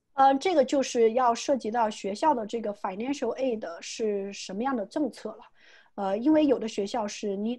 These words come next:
blind，也就是说你申请 financial aid 是不影响到你的这个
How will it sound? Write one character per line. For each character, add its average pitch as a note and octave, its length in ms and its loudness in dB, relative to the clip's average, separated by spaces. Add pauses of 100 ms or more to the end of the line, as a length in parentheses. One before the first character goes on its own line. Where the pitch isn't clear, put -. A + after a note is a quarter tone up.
blind， G#3 540 -6 (100)
也 G3+ 160 -8
就 B3 200 -2
是 A3+ 80 -8
说 A3 180 0
你 G3 240 -6
申 C4+ 220 -2
请 G#3+ 200 -6
financial A3 460 -8
aid G3+ 300 -4
是 C4+ 180 -2
不 C#4 240 0
影 F#3+ 240 -6
响 - 260 -6
到 G#3+ 220 -6
你 G3 220 -12
的 A3 160 -16
这 G3+ 180 -4
个 E3+ 340 -12